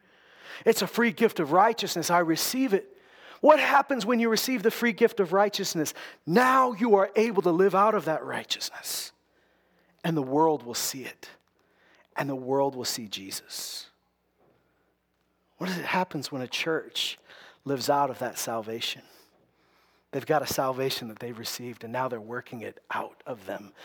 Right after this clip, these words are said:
It's coming from the inside, and it's coming to the outside. What about a bunch of redeemed people who are not just redeemed in status, but they are living like redeemed people?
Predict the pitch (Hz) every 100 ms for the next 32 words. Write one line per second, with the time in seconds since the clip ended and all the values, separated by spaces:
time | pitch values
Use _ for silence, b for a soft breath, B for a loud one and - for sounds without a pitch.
0 | B B 143 - 175 160 139 131 131 139
1 | 131 117 131 - - 123 110 113 110 107
2 | - - 101 - B B - 175 196 170
3 | 175 165 160 - 143 151 156 160 156 -
4 | 160 151 135 143 143 160 165 156 151 143
5 | 165 170 139 127 - - - 147 - -
6 | - B B B - 185 151 117 135 196
7 | 180 143 135 123 131 123 120 110 123 117
8 | 110